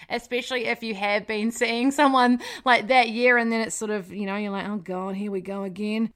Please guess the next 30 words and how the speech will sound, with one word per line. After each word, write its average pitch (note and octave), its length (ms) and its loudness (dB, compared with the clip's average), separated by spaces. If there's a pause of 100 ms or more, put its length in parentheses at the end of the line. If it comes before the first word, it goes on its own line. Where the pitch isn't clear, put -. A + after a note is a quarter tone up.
I A#3+ 100 8
said D4+ 180 2
on D4+ 100 4
this C4 120 2
post, G3 340 4
if G#3+ 60 -6
that A3 140 6
happens, G#3 500 2
swiftly C#4 440 2
hand C4 260 4
a A3+ 40 4
dating A#3+ 440 4
app G3 140 0
feed A3 280 -2
to - 80 -6
your G#3 160 0
auntie G3+ 460 0 (240)
and A#3 120 0
say, B3 180 8
"I'd A#3 160 10
love B3 300 6
to F4+ 120 -4
see D#4 220 -2
how C4+ 160 4
you'd A3+ 220 0
navigate G#3+ 520 2
this D#4+ 160 0
shit - 260 0
show, A3 220 -2
Karen," G#3+ 440 0